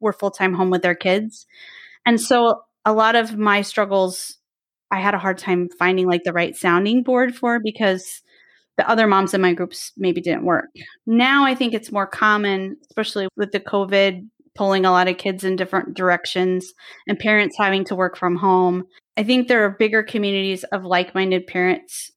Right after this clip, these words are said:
to where you could find a group just for business owners or just for working moms or just for working dads who also homeschool. And if I could go and do it again, I would find people that were more like me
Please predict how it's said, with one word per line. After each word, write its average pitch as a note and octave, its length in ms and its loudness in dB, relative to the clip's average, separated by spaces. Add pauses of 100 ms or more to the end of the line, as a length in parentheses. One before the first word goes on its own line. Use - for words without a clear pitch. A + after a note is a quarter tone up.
(440)
to A3 100 -2
where G3+ 100 2
you G#3 220 0
could A3 240 -6
find G3+ 360 2
a F#3 40 2
group G3+ 480 -2
just - 280 -4 (160)
for F#3+ 520 0 (100)
business G3+ 300 0
owners - 360 -6
or F#3+ 200 -8
just - 400 -4 (120)
for F#3+ 260 -2
working F#3 400 -2
moms E3+ 280 2
or F3+ 80 -4
just F#3 240 -6
for F#3+ 140 0
working F#3 380 2
dads E3 420 0 (400)
who G#3 120 0
also E3+ 340 0
homeschool. A3 640 0 (420)
And A3 260 2 (160)
if G#3 180 0
I G#3+ 140 2
could G#3+ 260 -4
go G3+ 260 4
and F#3+ 160 2
do G3+ 100 2
it F#3+ 80 0
again, F3 280 2
I E3 100 4
would E3+ 260 -2
find F#3 320 2
people F#3+ 280 -4
that - 160 0
were F3+ 100 0
more F3+ 260 0
like F3 300 0
me G3 480 0